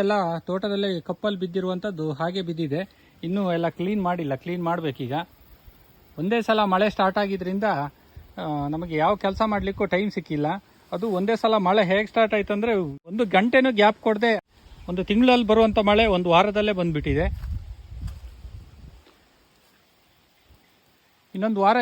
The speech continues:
ಇದೇ ರೀತಿ ಕಂಟಿನ್ಯೂ ಆಗಿದ್ರೆ ಸುಮಾರೆಲ್ಲ ಪ್ರಾಬ್ಲಮ್ಗಳಾಗ್ತಿತ್ತು. ಸದ್ಯ ಇವತ್ತಿಂದ ಸ್ವಲ್ಪ ಬಿಸಿಲು ಕಾಣ್ತಾ ಇದೆ, ನೋಡ್ಬೋದು already ಎಲ್ಲ ಬಿಸಿಲು ಕ್ಲೀನಾಗಿ ಹೊರಟಿದೆ. ಸ್ನೇಹಿತರೆ, ಇದೊಂದು ನೋಡಿ, ಈ ಅಡಿಕೆ ಸಸಿ ಹೇಗಿದೆ ಅಂತ.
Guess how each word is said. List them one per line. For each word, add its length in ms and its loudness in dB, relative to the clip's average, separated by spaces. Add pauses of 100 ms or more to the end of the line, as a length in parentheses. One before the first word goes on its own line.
ಇದೇ 160 2
ರೀತಿ 220 -2
ಕಂಟಿನ್ಯೂ 320 0
ಆಗಿದ್ರೆ 320 -2 (240)
ಸುಮಾರೆಲ್ಲ 400 0
ಪ್ರಾಬ್ಲಮ್ಗಳಾಗ್ತಿತ್ತು. 920 0 (120)
ಸದ್ಯ 340 0
ಇವತ್ತಿಂದ 420 -2
ಸ್ವಲ್ಪ 180 -2 (140)
ಬಿಸಿಲು 280 -6
ಕಾಣ್ತಾ 300 -2
ಇದೆ, 120 -2 (460)
ನೋಡ್ಬೋದು 460 -4
already 340 -4 (640)
ಎಲ್ಲ 140 -2 (100)
ಬಿಸಿಲು 280 -6 (100)
ಕ್ಲೀನಾಗಿ 420 -4
ಹೊರಟಿದೆ. 380 -4 (3500)
ಸ್ನೇಹಿತರೆ, 380 2
ಇದೊಂದು 260 0
ನೋಡಿ, 180 2 (140)
ಈ 120 -2
ಅಡಿಕೆ 220 -2 (140)
ಸಸಿ 300 -6
ಹೇಗಿದೆ 380 -2
ಅಂತ. 100 -6